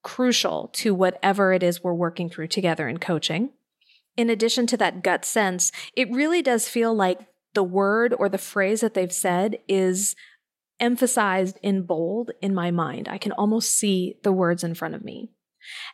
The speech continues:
And then sometimes I just get this, I can't even describe it. It's almost like a, a tingly sensation that just says, "This matters. Follow up on this." And so while all of this is happening, I'm still engaged with my client and listening to them,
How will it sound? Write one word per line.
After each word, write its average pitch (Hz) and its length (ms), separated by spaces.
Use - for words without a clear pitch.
And 254 220
then 494 120
sometimes 359 520
I 226 60
just 294 420
get 349 180
this, - 340
I - 180
can't 466 220
even 415 140
describe 202 420
it. 175 80
It's 175 120
almost 320 280
like 285 160
a, 185 180
a 180 60
tingly 302 640
sensation 294 720
that 220 160
just 226 260
says, 196 400
"This 190 220
matters. 160 500
Follow 190 320
up 165 160
on 156 140
this." - 380
And 269 160
so 277 300
while 269 640
all 262 180
of 254 120
this - 160
is 202 100
happening, 208 480
I'm 214 140
still 392 320
engaged 214 580
with 196 160
my 170 140
client 185 460
and 175 180
listening 226 360
to 269 100
them, 285 280